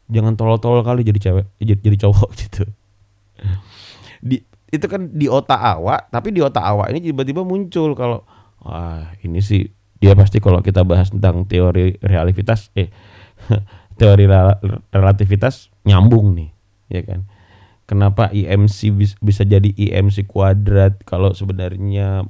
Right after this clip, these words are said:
bumi mengitari matahari itu seperti taplak meja yang diangkat gitu-gitu kan? Itu sepertinya nyambung nih,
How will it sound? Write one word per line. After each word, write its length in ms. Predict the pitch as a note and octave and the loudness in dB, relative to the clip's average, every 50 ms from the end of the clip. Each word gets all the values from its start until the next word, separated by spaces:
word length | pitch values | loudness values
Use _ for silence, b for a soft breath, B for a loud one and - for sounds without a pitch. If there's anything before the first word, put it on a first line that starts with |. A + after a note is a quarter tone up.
| - G#2+ | -8 -6
bumi 240 | G#2 G2+ G#2 G#2 | -2 0 0 2
mengitari 400 | G2+ G2+ G2+ G2+ G2+ G2+ F#2+ F#2+ | 2 4 4 4 2 2 2 0
matahari 640 | G2 G2 F#2+ G2 - F#2 F#2 F#2+ G2 G2+ G2+ G2+ G2 | 2 2 0 -2 -4 -6 -4 -2 -2 0 0 -2 -4
itu 80 | G2 G2 | -6 -8
seperti 320 | G2 G#2 G#2 G#2 G2+ G#2 | -12 -12 -12 -10 -10 -6
taplak 400 | G2+ G2 F#2+ G2 F#2+ F#2+ G2 - | -6 -6 -4 -2 -2 -4 -2 0
meja 240 | G2 G2 G2 G2 G2 | 2 2 2 2 2
yang 240 | F#2+ G2 G2+ G2+ G2+ | 2 2 2 2 0
diangkat 480 | G2 F#2+ F#2+ F#2+ G2 G2 - G2 G2 | 0 0 0 0 0 -2 -2 -4 -6
gitu-gitu 460 | - - F#2 F2+ F#2+ G2 G#2 A2+ G#2+ G2 | -6 -8 -10 -8 -8 -8 -6 -6 -6 -6
kan? 40 | G2 B B B B B | -8 B B B B B
Itu 160 | A2+ B2 A#2 C3+ | -8 -6 -4 -4
sepertinya 480 | D3+ C#3+ D3 D3 C3 C#3+ D#3 D3+ G#2+ B B B B B B A#2+ | -4 -4 -4 -2 0 0 0 0 -2 B B B B B B -2
nyambung 480 | B2 A#2 C3 C3+ C#3+ D#3 D#3 D#3+ C#3+ | -2 0 0 2 2 2 2 2 2
nih, 160 | A#2+ B2+ C3 | 0 0 -2